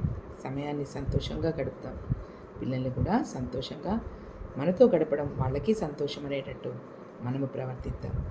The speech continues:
హ్యాపీ హాలిడేస్ అండి. ఇవన్నీ మీరు పాటిస్తారని already మీకు తెలిసినవే ఈ విషయాలు, కానీ ఒకసారి గుర్తు చేస్తున్నాను.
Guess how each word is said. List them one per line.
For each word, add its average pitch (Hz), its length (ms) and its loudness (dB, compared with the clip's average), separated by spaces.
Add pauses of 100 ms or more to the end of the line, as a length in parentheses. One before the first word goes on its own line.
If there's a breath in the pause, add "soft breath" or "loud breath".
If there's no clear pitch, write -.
(460)
హ్యాపీ - 260 0
హాలిడేస్ 160 500 6
అండి. 131 320 0 (480)
ఇవన్నీ 127 480 2 (320 loud breath)
మీరు 160 140 2
పాటిస్తారని 139 840 0 (800 loud breath)
already 127 280 -2
మీకు 269 220 6
తెలిసినవే 202 480 6
ఈ 156 120 8
విషయాలు, 135 760 -2
కానీ 120 180 -6
ఒకసారి 127 340 -4
గుర్తు - 400 -6
చేస్తున్నాను. 123 480 -2